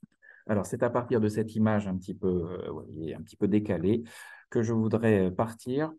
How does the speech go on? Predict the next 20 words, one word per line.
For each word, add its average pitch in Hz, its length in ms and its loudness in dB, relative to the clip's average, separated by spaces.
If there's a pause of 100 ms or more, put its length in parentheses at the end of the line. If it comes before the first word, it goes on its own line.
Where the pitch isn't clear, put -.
(120)
pour, 104 340 4
euh, 92 180 6
revenir 113 560 2
sur 117 320 -6
les 98 140 0
liens 104 320 0
qui 117 140 -4
existent 104 520 -4
entre 104 260 0
le 107 240 6
champagne 107 680 -2
et 107 240 4
le 98 100 4
sport. - 460 -8 (640)
En 131 180 6
effet, 135 320 2
donc, 135 260 -2
il 101 140 0
est 101 160 -2
intéressant, 107 800 -2